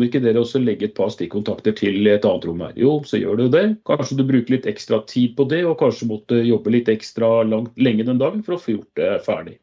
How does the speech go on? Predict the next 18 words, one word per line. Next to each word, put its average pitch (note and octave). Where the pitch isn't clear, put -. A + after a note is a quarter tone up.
Og F3
så F3
får D#3
kunden C3
da A2
en A#2
faktura C3+
på A#2+
femtitre A2+
tusen A#2+
kroner, C#3
i G3
stedet, B2
eller C3
på C#3
hundre G#2+
og A#2+
femtitre A#2+